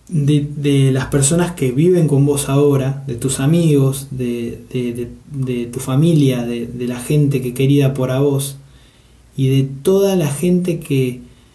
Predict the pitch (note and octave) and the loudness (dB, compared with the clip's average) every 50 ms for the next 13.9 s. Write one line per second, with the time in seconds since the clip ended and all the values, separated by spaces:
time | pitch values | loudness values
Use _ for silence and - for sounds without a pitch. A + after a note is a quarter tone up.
0 | _ _ _ _ _ _ _ _ _ _ _ _ _ - - C#3 C3 - C#3 C3+ | _ _ _ _ _ _ _ _ _ _ _ _ _ -4 -2 -2 0 2 2 2
1 | C#3 C3+ C3+ B2+ C3+ B2+ - - F#3 F3+ - - C#3+ C3 B2+ B2+ B2+ B2 - - | 4 4 2 2 0 0 0 2 2 2 2 2 0 0 0 -2 -2 -4 -2 0
2 | F3 F3 E3 D#3 C#3+ C#3+ - C#3+ D3 C#3 C3+ - D#3+ E3 D3+ D3+ D3+ D3 C#3+ C#3 | 2 2 4 2 2 0 -2 -4 -4 -4 -2 0 0 0 0 0 0 0 0 2
3 | C#3+ D3 D#3 D#3 D3 C#3 C#3+ - C3 C3 B2 - - D#3 D3 C#3+ C#3 B2+ A#2+ - | 2 2 2 2 2 2 0 0 0 -2 -2 -2 0 0 2 2 2 0 -2 -4
4 | C3 C3+ C3+ B2+ B2 C3+ C#3+ D3 C#3+ C#3+ C3+ C#3+ D3+ D#3 E3 D3+ - - D3 B2+ | -6 -4 -4 -4 -2 0 0 2 2 2 2 2 2 2 2 2 2 0 -2 -4
5 | - - B2 - - - - - B2+ B2 A#2+ B2 D3+ D3 C3+ C3 A#2+ - - - | -4 -4 -6 -4 -4 -6 -6 -6 -6 -6 -2 0 2 2 2 2 -2 -4 -6 -6
6 | - B2+ C3+ C#3+ C#3+ C3+ C3+ - B2 A#2+ A#2+ - - - - - - - - - | -2 0 2 2 2 2 0 -2 -6 -6 -6 -6 -8 -8 -10 -16 -20 -20 -20 -20
7 | - - - - - - _ _ - C3+ C3 C3 B2+ C3 B2+ A#2+ C3 C3 - D#3+ | -20 -20 -20 -20 -20 -20 _ _ -4 -2 0 0 0 0 -2 -2 0 0 2 2
8 | C#3 C#3 - - C3+ B2+ B2+ B2+ A#2+ D3 D3+ C#3+ C3+ B2 B2+ B2 B2 B2+ C3+ C3+ | 2 0 0 0 0 2 0 0 0 0 0 0 0 -2 -2 -2 -2 -2 -2 -2
9 | - - C#3+ C3+ - F3+ G3 F#3 - D3+ C#3 D3 E3+ F3 E3+ D3 C#3 C#3+ A#2+ - | -2 0 -2 -2 0 0 0 0 0 0 -2 -2 -2 -2 0 0 0 -2 -2 -2
10 | C3+ C3 C#3 D3 D3 D3 D3 C#3 C3 B2+ B2 A#2+ - C#3+ C#3+ C#3+ - C#3+ C#3+ D3 | 0 2 2 2 2 2 2 2 2 0 0 0 0 0 0 0 0 0 2 2
11 | D3+ D3 B2+ - A#2+ B2 A#2+ A#2+ B2 C3+ D3 D3+ D3 C3 - - - C3+ B2+ B2+ | 2 2 2 0 -2 -4 -4 -2 0 0 2 2 2 0 -2 -2 -2 -2 -2 -2
12 | A#2+ - - C#3+ C3 B2 A#2+ A#2 A2+ - A#2 A#2 A2+ A#2 D3 C#3+ C3+ B2 B2 B2+ | -2 -2 0 0 0 0 -2 -4 -6 -8 -10 -10 -8 -8 -6 -6 -4 -4 -2 -2
13 | C3+ C#3+ D3 D#3 D3+ C3+ B2+ B2+ - - - D3+ D3+ D3 D3 C#3+ - - | 0 0 2 2 2 2 2 0 -2 -4 -2 0 0 2 0 -2 -6 -8